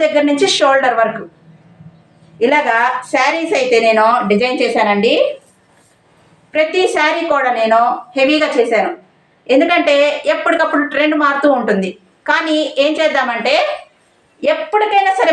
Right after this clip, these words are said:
మనకి ఈ శారీస్ చూస్తే అప్పటికప్పుడు మనం డిజైన్ చేసుకున్న శారీస్ లాగా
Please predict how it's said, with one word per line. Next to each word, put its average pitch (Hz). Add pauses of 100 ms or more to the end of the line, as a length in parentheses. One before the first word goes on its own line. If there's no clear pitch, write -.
మనకి 269 (1300)
ఈ 277 (100)
శారీస్ 311
చూస్తే 294 (680)
అప్పటికప్పుడు 359
మనం 302 (100)
డిజైన్ 302
చేసుకున్న 269
శారీస్ 254
లాగా 247